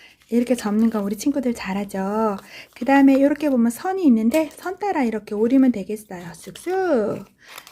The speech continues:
싹싹 이렇게 처음에 예쁘게 못 오릴 수도 있는데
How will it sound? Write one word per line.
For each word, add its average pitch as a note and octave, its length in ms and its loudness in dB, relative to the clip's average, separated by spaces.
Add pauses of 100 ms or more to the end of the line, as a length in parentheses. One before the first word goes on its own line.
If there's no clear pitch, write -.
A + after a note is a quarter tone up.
(120)
싹싹 C#4 720 -6
이렇게 F#3+ 520 -10
처음에 D4 380 2
예쁘게 A3+ 340 0
못 G#3 220 0
오릴 B3+ 180 4
수도 - 240 -8
있는데 A#3+ 400 0